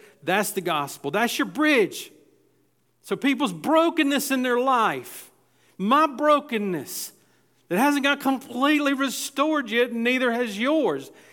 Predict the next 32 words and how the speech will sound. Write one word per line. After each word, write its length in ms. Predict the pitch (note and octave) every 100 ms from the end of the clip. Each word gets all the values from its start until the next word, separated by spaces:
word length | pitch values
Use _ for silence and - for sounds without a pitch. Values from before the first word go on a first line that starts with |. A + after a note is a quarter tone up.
| -
is 160 | - F#3+
our 120 | G#3
parallel. 580 | - C#4 D4+ D#4 A#3+ E3
It's 120 | F3
our 100 | G#3
bridge 760 | F3+ - D#4 D#4 C#4+ G3+ - - - G#3
into 220 | B3 G#3+
the 100 | A3
life 380 | G#3+ C#4+ E4 D#4
of 140 | A#3
other 220 | B3 A3+
people 600 | - C4 C4 B3 F3 D#3 -
so 160 | - A#3
that 120 | A3+
we 100 | A3+
can 320 | A3+ G3 E3
get 220 | A#3 D#4 C4+
to 80 |
the 100 | A3
good 380 | D#3 D3+ C#4 A3
news. 640 | G#3 G3 F#3+ D3 A2+ - - _ _ _ _ _
That's 140 | - -
the 80 | E3
main 180 | E3
idea 360 | D#3+ D3+ E3+ E3+
today. 340 | D#3 C3+ D3
The 100 | D3
gospel 560 | C3 F#3+ G#3 - F3+ D3+
allows 460 | C#3+ F#3+ G#3+ G3 D#3
us 180 | D3 -
to 140 | D3
recover 640 | B2+ - G3+ G#3 G#3+ G#3+